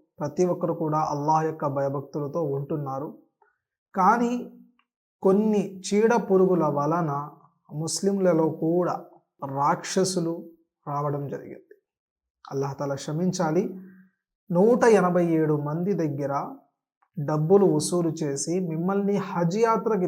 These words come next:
తీసుకువెళ్తాను అని చెప్పి ఒక వ్యక్తి మోసం చేశాడు, ఒక కంపెనీ మోసం చేసింది. సరే, మోసాలు అనేవి ఉదయం నుండి సాయంత్రం వరకు జరుగుతూనే ఉంటాయి మన జీవితంలో. అది ఫలానా వస్తువు మీద, లేదంటే ఫలానా డబ్బు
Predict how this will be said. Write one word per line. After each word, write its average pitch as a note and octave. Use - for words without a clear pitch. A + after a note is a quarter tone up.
తీసుకువెళ్తాను D3+
అని C#3
చెప్పి D#3+
ఒక D#3+
వ్యక్తి G3+
మోసం F#3
చేశాడు, C#3
ఒక E3
కంపెనీ A3
మోసం E3
చేసింది. C#3
సరే, A#3
మోసాలు A#3
అనేవి G3
ఉదయం F3+
నుండి F#3
సాయంత్రం E3+
వరకు F3
జరుగుతూనే G#3+
ఉంటాయి D3+
మన C#3+
జీవితంలో. D#3
అది E3
ఫలానా F3+
వస్తువు F3+
మీద, E3
లేదంటే D#3+
ఫలానా D#3+
డబ్బు D3+